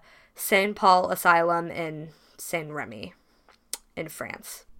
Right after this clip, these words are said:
Vincent has two rooms at the asylum, one which he uses as a studio,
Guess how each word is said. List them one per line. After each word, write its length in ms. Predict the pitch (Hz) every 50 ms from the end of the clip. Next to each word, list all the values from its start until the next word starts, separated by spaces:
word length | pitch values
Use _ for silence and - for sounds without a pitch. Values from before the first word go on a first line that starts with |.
| - - -
Vincent 360 | - 185 214 226 220 294 254 214
has 240 | 220 196 185 - -
two 280 | - - - 262 277 269
rooms 260 | 254 247 247 226 220
at 60 | 208
the 100 | - 208
asylum, 540 | 185 180 - - 160 151 147 147 160 160 170
one 160 | 165 165 170
which 160 | 170 170 - -
he 80 | 180
uses 420 | 170 165 160 - 165 160 - - -
as 200 | - 170 165 160
a 80 | 165 165
studio, 600 | - - - 151 127 113 120 127 143 165 202